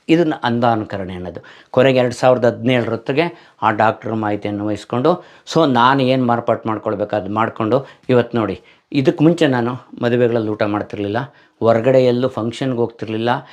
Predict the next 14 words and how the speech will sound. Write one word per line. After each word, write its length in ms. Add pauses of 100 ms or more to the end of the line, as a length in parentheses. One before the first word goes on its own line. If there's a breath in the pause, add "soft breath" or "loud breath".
(240 loud breath)
ಟೂರ್ 200
ಹೋಗ್ತಿರ್ಲಿಲ್ಲ, 760
ಆಹಾರ 300
ತಿನ್ನೋಕ್ಕಾಗ್ತಿರ್ಲಿಲ್ಲ, 840
ಜೀರ್ಣಿಸ್ಕೊಳಕ್ಕಾಗ್ತಿರ್ಲಿಲ್ಲ. 920 (260 loud breath)
ಇವತ್ತು 260
ಆರೇಳು 280
ದಿವಸ 200
ಫಾರಿನ್ಗೆ 440
ಹೋಗಿ 160
ಬಂದಿದ್ದೀನಿ, 420 (460 soft breath)
ರೆಸಾರ್ಟ್ಗಳಲ್ಲಿ 640
ಊಟ 120
ಮಾಡ್ತಿದ್ದೀನಿ. 640